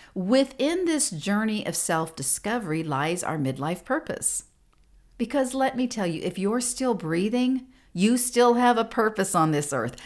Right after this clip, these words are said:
God still has a purpose for you. Having a purpose is important. It makes you feel excited. It gives you hope. Uh, but maybe that's what's missing right now, huh? Maybe that's why you're feeling a little, you know,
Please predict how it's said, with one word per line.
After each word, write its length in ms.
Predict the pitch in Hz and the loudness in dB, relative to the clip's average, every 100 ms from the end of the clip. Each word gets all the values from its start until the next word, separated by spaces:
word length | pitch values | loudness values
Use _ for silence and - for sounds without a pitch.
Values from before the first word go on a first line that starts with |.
| - | -8
God 320 | 156 233 285 233 | 0 4 4 4
still 300 | - 220 202 | 0 0 2
has 240 | 156 143 | 2 0
a 60 | 139 | -4
purpose 440 | - 123 - - | -6 -8 -6 -8
for 140 | - | -6
you. 280 | 120 78 52 - _ _ - - _ _ _ | -6 -6 -8 -12 _ _ -20 -20 _ _ _
Having 340 | - 170 605 202 | 2 2 4 0
a 60 | |
purpose 440 | - 202 311 320 240 | 0 0 2 2 4
is 140 | 185 | 4
important. 800 | 185 - - - 214 143 123 - - _ _ _ _ _ | 2 0 -4 2 2 2 -2 -6 -14 _ _ _ _ _
It 180 | - 202 | -6 0
makes 280 | 247 233 - | 2 2 0
you 40 | |
feel 240 | 233 254 247 | -4 0 2
excited. 720 | 240 - - 247 262 294 269 | 2 -2 -4 -2 2 2 0
It 140 | 233 | -2
gives 200 | 233 247 | 0 0
you 120 | 247 233 | 2 0
hope. 520 | 226 349 311 165 - - - - _ _ _ _ _ _ _ _ _ - | 2 2 4 2 -4 -20 -20 -20 _ _ _ _ _ _ _ _ _ -10
Uh, 440 | 254 247 247 339 | -6 -4 -2 -2
but 140 | 240 311 | -2 0
maybe 240 | 339 349 | 2 2
that's 280 | 330 302 - | 2 0 0
what's 200 | 269 - | -2 -2
missing 360 | 233 339 185 | -2 -2 -2
right 220 | 151 139 160 | 0 -2 0
now, 160 | 143 | 0
huh? 240 | 170 226 339 - - _ _ _ _ _ - _ _ - 480 | 2 0 0 -4 -20 _ _ _ _ _ -20 _ _ -14 -4
Maybe 320 | 480 453 427 | 2 4 4
that's 320 | 285 262 - | 4 4 2
why 80 | 254 | -2
you're 140 | 220 | -2
feeling 400 | 214 196 185 180 | -4 -2 -2 -2
a 20 | |
little, 340 | 160 160 156 156 | -2 -4 -4 -8
you 100 | 247 | -8
know, 100 | 170 | -10